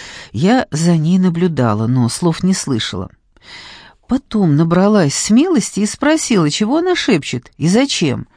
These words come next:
Она и поделилась со мной секретом. На следующий год и я так же сделала». Костя расхохотался. «Ну ты даешь». Можешь не верить,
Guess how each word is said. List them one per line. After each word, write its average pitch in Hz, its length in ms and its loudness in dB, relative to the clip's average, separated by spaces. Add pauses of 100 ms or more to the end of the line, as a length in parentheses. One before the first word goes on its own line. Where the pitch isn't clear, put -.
(300)
Она 120 300 -2
и 190 100 4
поделилась 233 720 2
со 202 140 0
мной 190 200 4
секретом. 165 640 -4 (380)
На 143 120 0
следующий 220 480 2
год 196 240 0
и 202 40 2
я 151 360 2
так 190 260 0
же 180 140 0
сделала». 170 680 2 (460)
Костя 175 400 0
расхохотался. 160 800 0
«Ну 190 480 6
ты 185 180 -2
даешь». 165 720 -2 (1900)
Можешь 156 460 0
не 208 160 2
верить, 135 480 -4